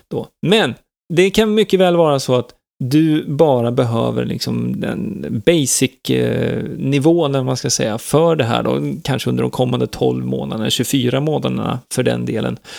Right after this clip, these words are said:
också. Och så att, eh, det här med att, eh, liksom, eh, ge en rekommendation, du måste, som jag sa här, man måste ta det med en liten nypa salt helt enkelt. Så utgå från dig själv,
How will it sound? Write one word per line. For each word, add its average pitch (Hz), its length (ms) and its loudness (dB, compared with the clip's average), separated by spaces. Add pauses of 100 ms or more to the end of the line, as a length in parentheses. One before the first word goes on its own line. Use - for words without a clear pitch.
(120)
också. - 400 -2 (480)
Och 185 200 2 (120)
så 202 160 0
att, - 120 -4 (360)
eh, 175 420 -6 (120)
det 190 120 2
här 214 200 4
med 202 160 4
att, 190 180 0
eh, 190 60 -2 (120)
liksom, 180 640 -2
eh, - 200 -6 (240)
ge 202 340 2
en 151 420 0
rekommendation, 135 840 -2
du 143 200 -2
måste, 151 440 0
som 139 160 -2
jag 139 100 0
sa 147 200 2
här, 120 140 0
man 139 220 -4
måste 151 260 -2
ta 135 280 -2
det 131 60 -4
med 123 100 -2
en 127 80 -4
liten 127 340 -4
nypa 123 280 -4
salt - 580 -2
helt 113 180 -6
enkelt. 110 260 -10
Så - 200 -2
utgå 220 500 2
från 165 340 0 (120)
dig 139 120 -2
själv, 185 480 2